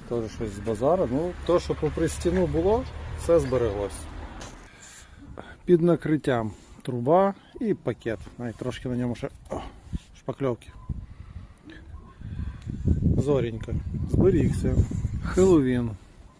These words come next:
Та сама історія. Під накриттям. І чогось такого. І пакет паперовий.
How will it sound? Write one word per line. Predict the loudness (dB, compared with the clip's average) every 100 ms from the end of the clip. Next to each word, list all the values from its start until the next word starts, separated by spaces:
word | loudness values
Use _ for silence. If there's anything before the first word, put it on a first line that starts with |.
| -4
Та | 0
сама | 0 0 0 -2
історія. | -4 -6 -8 -6 -6
Під | -8 -6
накриттям. | -8 -6 -8 -4 -4 -6 -14 -20 -20 -20 _ _ -4
І | 0 0 -2 -8 _ _ _ _
чогось | -2 0 0 -4
такого. | -8 -6 -4 -6
І | -6 -6 -6
пакет | -8 -8 -8 -10 -12 -20 -16
паперовий. | -12 -8 -6 -6 -10